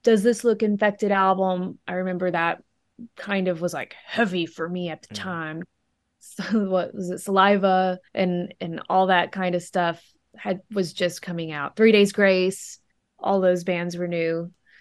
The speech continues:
Speaker 1: So,
Speaker 2: Yeah.
Speaker 1: yeah. That, that and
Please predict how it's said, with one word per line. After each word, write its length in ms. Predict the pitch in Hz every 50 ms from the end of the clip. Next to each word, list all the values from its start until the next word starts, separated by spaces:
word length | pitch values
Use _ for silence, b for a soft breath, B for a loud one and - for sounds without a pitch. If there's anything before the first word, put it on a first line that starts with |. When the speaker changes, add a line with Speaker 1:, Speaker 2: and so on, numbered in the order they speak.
| b b b _ _ _ _
Speaker 1:
So, 420 | - - - - - 139 139 143 143
Speaker 2:
Yeah. 240 | 123 120 117 110 107 107 -
Speaker 1:
yeah. 160 | - 147 147 147 151 - _ _ _ _ -
That, 320 | 175 180 185 175 - 196
that 340 | 202 196 196 196 196 - -
and 400 | 220 196 185 180 175 175 175